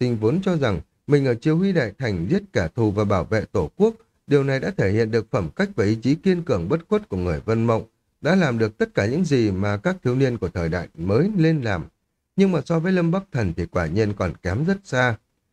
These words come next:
Ngay cả Vương Hinh Dư, danh tiếng vang dội nhất, trên đường trở về cũng nhìn, à, cũng chìm vào trầm tư và im lặng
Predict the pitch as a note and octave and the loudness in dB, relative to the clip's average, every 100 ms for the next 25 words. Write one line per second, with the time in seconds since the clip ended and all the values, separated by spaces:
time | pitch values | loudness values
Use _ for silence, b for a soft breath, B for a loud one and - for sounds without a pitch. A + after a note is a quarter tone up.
0 | _ - D#3 - D#2 G#2+ A#2+ B2 A2+ G2+ | _ 0 0 0 -2 0 0 0 0 0
1 | B2 A#2 - _ - C#3 B2+ A#2 D3+ C#3 | 0 0 -6 _ 0 0 0 -2 0 0
2 | A#2 G#2+ F#2+ A2+ G#3+ - _ - A3 F3 | 0 0 0 0 -2 -4 _ 0 2 2
3 | A#2+ A#2+ G2 G2 A2+ - G3 E3+ G#2 C#2+ | 0 -2 -2 0 0 0 0 2 0 -4
4 | - _ _ _ B2 C3 F#3+ G#3 C#3+ A#2 | -12 _ _ _ -6 -2 -2 0 0 2
5 | A2+ A2+ A#2+ A2+ - F#3 D3+ D#2+ A2 G2+ | -2 0 -2 0 2 0 0 -4 -2 0
6 | G#2+ | -2